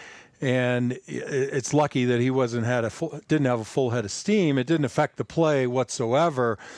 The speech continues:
But those are the kind of things when you go in after a win,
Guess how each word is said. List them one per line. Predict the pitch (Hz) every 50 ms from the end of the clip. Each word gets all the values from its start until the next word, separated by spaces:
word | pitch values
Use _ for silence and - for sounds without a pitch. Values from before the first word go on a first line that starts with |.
| - - _ -
But | 180 175 151
those | 185 226 285 247 277
are | 247
the | 202
kind | - 196 190 180 165
of | 151 -
things | 165 170 165 156 131
when | 147 143 143
you | 151 165
go | 147 156 156 151 147 147
in | 151 147 143 139 135 139
after | 139 135 135 131 - - 139 127
a | 123
win, | 123 139 151 160 151 143 139 131 131 123